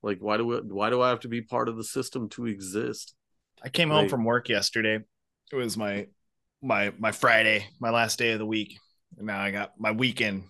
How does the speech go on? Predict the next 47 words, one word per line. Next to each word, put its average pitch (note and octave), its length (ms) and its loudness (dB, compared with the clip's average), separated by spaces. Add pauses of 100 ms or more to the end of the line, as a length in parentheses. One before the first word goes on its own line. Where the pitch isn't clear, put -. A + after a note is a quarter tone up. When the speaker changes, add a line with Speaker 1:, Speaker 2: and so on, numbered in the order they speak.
(120)
Speaker 2:
I'm A2+ 80 -6
getting A#2+ 220 -2
back A#2 240 2
into A#2+ 140 0
my A2 120 2
regular A2+ 400 0
schedule G2 520 -4
after F#2 400 -10 (600)
a D#2+ 60 -12
month G2+ 320 -2
and G2 100 -2
a - 20 -6
half, F#2 300 -4
two G#2+ 140 -6
months G2+ 280 -2
of, F2 200 -8 (120)
of G2 280 -6 (240)
everything A2 360 0
being G#2+ 160 0
out G2+ 120 -4
of G2+ 80 -4
whack, G#2 280 -2
so - 140 -2
I F#2 60 -8
could - 140 -18
take G2+ 160 -8
a - 20 -10
little G2 180 -6
vacation. F#2 560 -8 (1400)
And B2 100 0
as B2 180 6
I B2 120 6
pulled B2 340 0
up, B2 280 4 (720)
you A2 100 0
know, A2 240 4
like, G#2+ 220 0
I A#2 80 8
was A2 140 2
in B2+ 240 0
kind D#3 380 6
of D#3+ 100 4
a D#3+ 60 6
crummy D#3 380 4
mood, D#3 440 2
you D#3 80 -2
know, C3+ 240 4